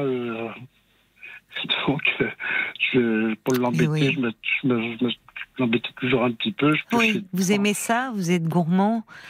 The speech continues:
Speaker 1: Pas
Speaker 2: C'était
Speaker 1: gourmand, pas, pas, pas plus que ça, mais j'aimais bien l'embêter, quoi. Savoir que, ben,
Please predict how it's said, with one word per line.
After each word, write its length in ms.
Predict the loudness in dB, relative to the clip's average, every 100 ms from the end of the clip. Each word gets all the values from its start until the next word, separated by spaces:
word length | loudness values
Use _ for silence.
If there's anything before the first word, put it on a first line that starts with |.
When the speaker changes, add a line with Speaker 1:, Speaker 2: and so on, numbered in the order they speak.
| -10 -12 -8 0
Speaker 1:
Pas 80 |
Speaker 2:
C'était 200 | 2 2
Speaker 1:
gourmand, 460 | 0 -2 2 2 2
pas, 240 | 0 -2
pas, 400 | -2 -2 0 0 0 -2 -4 -6
pas 100 | -16
plus 160 | -8 -6
que 120 | 0
ça, 300 | 0 2 0 0
mais 560 | 0 0 0 -2 -4 -6 -16 -16 -14 -6
j'aimais 240 | 0 2
bien 140 | 2 2
l'embêter, 500 | 2 0 -4 -4 -4
quoi. 240 | -4 -2 0 0 0
Savoir 240 | 2 0
que, 80 | 0
ben, 140 | -4